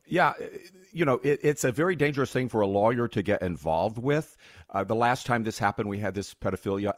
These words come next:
allegation made against major figures in Hollywood a few years ago in twenty thirteen. The lawyer ended up quitting after two months,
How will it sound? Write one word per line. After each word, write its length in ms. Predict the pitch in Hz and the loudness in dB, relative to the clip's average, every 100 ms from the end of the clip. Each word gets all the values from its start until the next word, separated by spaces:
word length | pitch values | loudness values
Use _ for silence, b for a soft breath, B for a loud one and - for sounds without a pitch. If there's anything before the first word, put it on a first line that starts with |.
| - | -2
allegation 560 | 98 104 101 92 101 | -2 0 -2 -2 -2
made 160 | 92 92 | -2 -2
against 260 | 92 95 85 | -2 -6 -2
major 420 | 92 110 113 107 | 0 0 0 -4
figures 460 | - 110 107 104 | -2 -2 0 -2
in 80 | 98 | -2
Hollywood 420 | 98 107 107 98 | 0 0 0 -2
a 40 | 98 | -4
few 160 | 107 | -4
years 240 | 98 110 113 | -4 -4 -4
ago 140 | 107 | -4
in 60 | 95 | -4
twenty 220 | 110 107 | -6 -4
thirteen. 380 | 110 107 113 113 B B | -4 -4 -4 -8 B B
The 120 | 120 135 | 2 4
lawyer 400 | 135 208 175 143 | 6 6 6 4
ended 260 | 147 147 | 4 4
up 140 | 127 - | 4 2
quitting 360 | 175 190 151 | 0 2 4
after 220 | 127 - 120 | 4 4 -2
two 220 | - 147 | 0 2
months, 400 | 131 123 - | 4 2 0